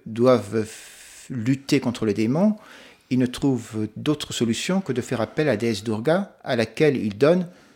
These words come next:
tous leurs attributs. La déesse Durga, c'est la synthèse de tous les dieux, et pour manifester qu'elle est, euh,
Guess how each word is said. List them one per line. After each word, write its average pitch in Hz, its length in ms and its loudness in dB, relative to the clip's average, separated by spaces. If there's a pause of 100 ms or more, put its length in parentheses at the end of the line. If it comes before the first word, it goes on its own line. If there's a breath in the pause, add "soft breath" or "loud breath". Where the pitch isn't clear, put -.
(400 loud breath)
tous 214 160 4
leurs 143 220 2
attributs. 185 360 0
La 123 100 2
déesse 123 240 2
Durga, 190 480 0 (460 loud breath)
c'est - 200 2
la 127 100 8
synthèse 160 380 4
de 113 80 -2
tous 151 140 -2
les 127 100 4
dieux, 196 380 4 (360 loud breath)
et 135 100 2
pour 156 180 0
manifester 156 640 0
qu'elle 120 320 0
est, 117 200 2
euh, - 680 -6